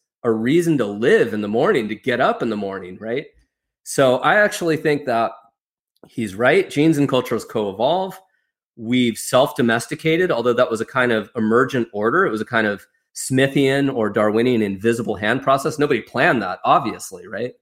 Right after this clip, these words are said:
Um, if anything, it was the opposite. People going to war or doing things like killing the alpha male and, and violently killing him and enjoying the process of just destroying him, right?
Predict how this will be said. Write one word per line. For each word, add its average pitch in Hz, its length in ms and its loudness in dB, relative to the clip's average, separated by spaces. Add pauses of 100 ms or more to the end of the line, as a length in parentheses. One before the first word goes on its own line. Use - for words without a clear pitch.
(480)
Um, 113 220 0
if 113 100 -2
anything, 131 440 2
it 110 100 -4
was 113 360 0 (220)
the 113 160 -4
opposite. 135 640 -2
People 151 380 -4
going 156 460 4
to 127 120 -4
war 131 500 0 (300)
or 123 160 2
doing 160 400 4
things 123 220 -2
like 113 240 -6
killing 175 460 0
the 113 120 -2
alpha 127 280 0
male 113 460 -2 (600)
and, 123 240 -2
and 110 180 -4 (100)
violently 135 480 0
killing 110 300 -4
him 104 80 -4
and 107 100 -6
enjoying 143 640 2
the 120 80 -4
process 113 480 -4
of 107 100 -12
just - 200 -14
destroying 160 720 -2
him, 98 160 -12
right? 110 220 -6